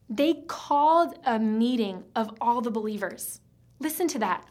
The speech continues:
All of the believers. Not only the ones who were complaining, but everyone. Sometimes when we face problems, we feel like it's best to just hide it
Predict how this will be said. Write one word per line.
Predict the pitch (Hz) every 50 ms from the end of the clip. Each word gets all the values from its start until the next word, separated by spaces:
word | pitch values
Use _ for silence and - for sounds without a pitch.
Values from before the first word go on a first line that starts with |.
| _ _ _ _ _ _ _ _ _ _ _ _ _ -
All | - 285 285 302 302 302 285 277 240 208 180 175 - - _ -
of | 240 214 214
the | 247 240
believers. | 208 247 226 247 240 247 220 220 190 - - - - - - _ _ _ _ _ _ _ _ _ _ - - _ _
Not | 240 262 277 311 381 415 - 294
only | 302 330 359 349 330 285
the | 247 277
ones | 254 247 254 285 311 285 - -
who | 277 269
were | 240 247 240
complaining, | 240 - 247 226 226 - 254 262 330 415 320 220 196 196 185 - - _ _ _ _ _ _ _ _ - _ _
but | 220 208 277 254 233 - - - - _ _ _ _ -
everyone. | - 302 320 349 311 302 311 320 311 285 247 220 196 180 175 226 208 - - _ _ _ _ _ _ _ _ _ _ _ _ _ _ _ _ _ _ _ _ _ _ _ _ _ _
Sometimes | _ - - 320 311 330 320 - - 370 392 381 320 294
when | 294 277
we | 262 262 262
face | 262 285 277 277 277
problems, | - - 254 240 233 226 254 262 269 254 - -
we | 226 233 277 285
feel | 277 - 277 277 277 285 277
like | 277 240 220 220 220 233
it's | 226 226 -
best | 214 196 220 220 202 220 220 - - - -
to | - 233
just | 214 214 220 208 214 -
hide | - - - - 226 233 240 233
it | 240 233 240 233 -